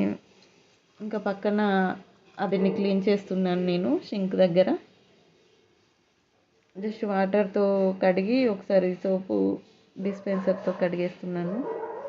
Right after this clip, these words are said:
అదే అండి, విమ్ కానీ మన డిటర్జెంట్, బట్టలు ఉతికే డిటర్జెంట్ కానీ ఏదైనా కడగొచ్చు.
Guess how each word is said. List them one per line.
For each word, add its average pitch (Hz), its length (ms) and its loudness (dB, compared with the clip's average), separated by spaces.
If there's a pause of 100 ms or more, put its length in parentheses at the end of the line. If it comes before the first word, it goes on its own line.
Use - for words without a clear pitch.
(600)
అదే 196 220 0
అండి, 185 340 0
విమ్ 185 340 2
కానీ 180 500 2 (540)
మన 185 380 0
డిటర్జెంట్, 180 680 0
బట్టలు 180 440 0
ఉతికే 180 260 -6
డిటర్జెంట్ 170 560 -2
కానీ 170 440 0
ఏదైనా 170 320 0
కడగొచ్చు. 180 640 -6